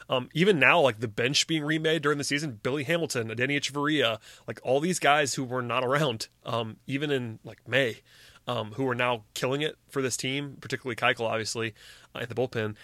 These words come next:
It's just kinda crazy to see what happened because, yes, this team might have won the division as, as it was constructed because they started turning the corner a little bit, obviously, before all the moves were made.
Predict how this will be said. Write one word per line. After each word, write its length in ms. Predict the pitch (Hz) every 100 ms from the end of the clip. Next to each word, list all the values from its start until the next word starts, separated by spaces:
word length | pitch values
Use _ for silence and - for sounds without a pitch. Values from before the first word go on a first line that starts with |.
| -
It's 140 | 135 135
just 140 | 220
kinda 160 | 247 196
crazy 340 | - 131 139
to 80 | 127
see 160 | - 135
what 220 | 120 -
happened 480 | 120 123 120 107 107
because, 420 | 107 120 110 - - - - - _ _ -
yes, 480 | 139 156 165 - -
this 180 | 151 151
team 240 | - 170
might 140 | 147 143
have 100 | 139
won 140 | 147
the 60 | 135
division 440 | 123 139 160 147 -
as, 220 | 135 131
as 300 | 143 - 127
it 80 | 135
was 120 | 135
constructed 460 | - 117 135 127 147
because 280 | 139 123 107
they 100 | 120
started 280 | - 170 -
turning 200 | 151 131
the 80 |
corner 400 | - 135 131 131
a 80 | -
little 200 | 120 123
bit, 200 | 117 120
obviously, 400 | 110 110 110 120
before 640 | 104 113 - 135 127 117 117
all 140 | 117
the 80 | 110
moves 240 | 117 120
were 60 | 107
made. 380 | 110 120 110